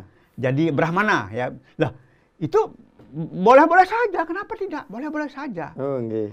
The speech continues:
Speaker 1: Jadi itu dia sudah memilih profesi. Ah, mungkin saja ini terkait dengan karmanya beliau, muatan karmanya bahwa Sang Punarbau dulu, dulu juga seorang Sulinggih.
Speaker 2: Hmm.
Speaker 1: Bisa saja.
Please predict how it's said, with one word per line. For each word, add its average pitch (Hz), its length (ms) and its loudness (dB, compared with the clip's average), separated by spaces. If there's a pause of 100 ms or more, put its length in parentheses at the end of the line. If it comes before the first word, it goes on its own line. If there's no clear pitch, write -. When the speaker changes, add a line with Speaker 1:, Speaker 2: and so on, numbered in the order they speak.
(120)
Speaker 1:
Jadi 135 240 0 (200)
itu 165 240 0
dia 247 160 6
sudah 196 240 0
memilih 151 260 -2
profesi. 180 460 -8 (500)
Ah, 156 580 6
mungkin 165 320 2
saja 143 240 0
ini 233 120 -2
terkait - 360 -4
dengan 160 360 -6 (300)
karmanya 143 640 -2
beliau, 208 360 -2
muatan 156 400 2
karmanya 170 440 -2
bahwa 160 200 0
Sang 175 260 0
Punarbau 151 460 -2
dulu, 190 320 -4 (160)
dulu 151 260 -2
juga 185 220 -2
seorang 147 400 -2 (840)
Sulinggih. 202 420 -10
Speaker 2:
Hmm. 135 360 -2
Speaker 1:
Bisa 113 300 -2
saja. 226 1300 4